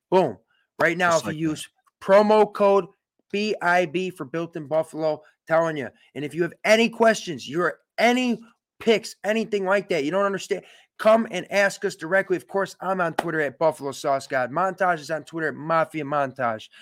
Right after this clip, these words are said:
Speaker 1: Come and ask us. We'd love to help you out, Bills Mafia. Let's win some damn money, too, at the same freaking time, huh? So, all right, let's move on to our usual segment week after week, and that is gonna be the Mafia Montage Maniac of the Week. What do you got for us?
Speaker 2: Maniac of the Week.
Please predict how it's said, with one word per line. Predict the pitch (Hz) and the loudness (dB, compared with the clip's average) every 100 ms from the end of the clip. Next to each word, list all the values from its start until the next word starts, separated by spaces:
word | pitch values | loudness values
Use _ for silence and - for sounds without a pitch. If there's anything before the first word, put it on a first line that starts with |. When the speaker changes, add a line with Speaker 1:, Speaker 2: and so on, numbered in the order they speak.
| - _ _ - | -20 _ _ -2
Speaker 1:
Come | 208 208 | 0 2
and | 196 | 0
ask | 190 185 185 | 0 0 -6
us. | 180 - _ _ | -8 -14 _ _
We'd | 135 139 | -8 0
love | 160 | 0
to | 165 | 4
help | 160 156 | 4 4
you | 151 | 2
out, | 143 139 | 0 2
Bills | 135 131 | -2 -2
Mafia. | 135 131 135 131 123 _ - | -2 -2 -2 -8 -8 _ -16
Let's | 135 | -12
win | 135 139 | -8 -8
some | - | -10
damn | 120 139 131 | -6 -4 -2
money, | 131 131 | -2 -4
too, | 104 135 | -6 -8
at | 120 | -10
the | 117 | -12
same | 131 127 120 | -10 -10 -8
freaking | 127 120 120 | -10 -10 -8
time, | 117 107 | -6 -6
huh? | 113 143 - - - | -8 -8 -8 -10 -16
So, | - 196 | 4 8
all | |
right, | 190 143 | 8 8
let's | 175 | 2
move | 202 190 | 2 6
on | 202 196 170 - - - | 8 8 4 -6 -18 -4
to | 208 | 4
our | 196 190 - - _ | 6 6 4 -12 _
usual | 139 220 214 220 | -2 0 0 -4
segment | 214 220 208 196 185 | 0 2 2 0 -4
week | 151 196 202 | -2 -2 2
after | 196 190 190 | 2 2 0
week, | 190 180 | 0 0
and | 165 | -2
that | 180 | -2
is | 175 | -2
gonna | 185 | -4
be | 180 | -4
the | 160 | -4
Mafia | 165 185 185 190 | 2 2 2 -2
Montage | 170 180 180 175 175 135 | 0 0 0 0 0 -2
Maniac | 151 170 185 185 185 180 | -8 -2 0 0 -2 -4
of | 185 | -4
the | 170 | -4
Week. | 156 185 156 - | -2 0 -2 -4
What | 131 | -6
do | 165 | 0
you | |
got | 165 156 | 2 2
for | 143 120 | 0 -6
us? | 98 - _ _ _ _ _ _ _ 98 | -8 -18 _ _ _ _ _ _ _ _
Speaker 2:
Maniac | 104 123 143 147 147 156 | -6 -4 0 2 2 0
of | |
the | 151 | -8
Week. | 139 113 95 | -6 -8 -8